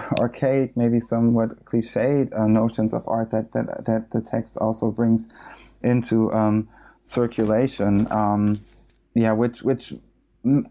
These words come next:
m-, makes it resonant, resonate to a certain degree also with this, uh, the discourse on, on meta-modernism, which was circulating for some time. Um,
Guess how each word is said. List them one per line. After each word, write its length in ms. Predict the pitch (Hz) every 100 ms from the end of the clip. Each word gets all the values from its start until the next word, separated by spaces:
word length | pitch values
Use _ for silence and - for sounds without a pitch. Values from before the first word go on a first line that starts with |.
| _ 123
m-, 160 | 143 139
makes 280 | 147 156
it 60 | 151
resonant, 760 | 135 143 143 139 135 131 123 -
resonate 560 | 123 143 151 135 131
to 60 | 135
a 40 |
certain 320 | 120 139 127 127
degree 280 | 120 127
also 260 | 123 120 127
with 220 | 120 120
this, 360 | 120 120 117 -
uh, 280 | 110 110 110 110
the 120 | 117
discourse 600 | 113 131 - - 113 117 -
on, 240 | 110 107
on 200 | 107 104
meta-modernism, 960 | 117 151 170 151 147 156 156 156 147 147
which 160 | 139
was 140 | 139 135
circulating 680 | 139 139 131 131 131 131 - _ _ _ _ _ _ _ _ _
for 320 | _ 127 131 127
some 380 | - 120 135
time. 480 | 135 123 127 135 135 -
Um, 320 | 110 113